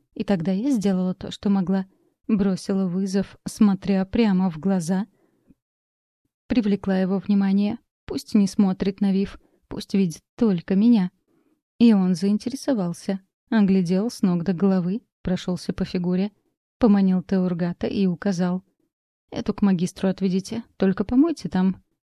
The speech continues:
Надушите сначала». Меня вывели из толпы вслед за инквизитором.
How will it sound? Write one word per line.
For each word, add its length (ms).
Надушите 600
сначала». 540
Меня 280
вывели 360
из 140
толпы 440
вслед 380
за 100
инквизитором. 840